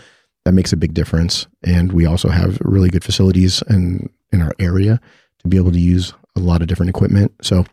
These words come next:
it's been really good, especially with the, you know, with the fact that I'm working on our, our own gym and being able to get my own facility rolling at some point. Uh, that's all starting as well, but I'm not trying to get too ahead of myself. But anyways, again, welcome. Um, how's it been the last two weeks since your guest posing?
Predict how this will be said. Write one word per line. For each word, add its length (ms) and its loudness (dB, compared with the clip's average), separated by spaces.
it's 120 0
been 160 2
really 200 4
good, 160 2
especially 440 2
with 180 0
the, 140 0
you 100 4
know, 120 4
with 180 0
the 80 0
fact 180 0
that 100 0
I'm 260 2
working 300 0
on 240 2
our, 120 4
our 100 4
own 220 4
gym 340 4
and 220 0
being 160 2
able 140 2
to 60 2
get 80 0
my 100 2
own 100 2
facility 420 0
rolling 380 0
at 80 -4
some 160 -2
point. 300 0
Uh, 260 6
that's 300 0
all 160 2
starting 400 2
as 120 0
well, 540 2
but 180 4
I'm 100 4
not 120 4
trying 140 0
to 40 2
get 120 0
too 140 2
ahead 140 2
of 80 -2
myself. 460 -2
But 160 0
anyways, 380 2
again, 260 4
welcome. 400 2
Um, 180 4
how's 220 2
it 100 0
been 160 2
the 80 2
last 240 2
two 140 -2
weeks 240 2
since 180 0
your 80 -6
guest 240 -2
posing? 340 -4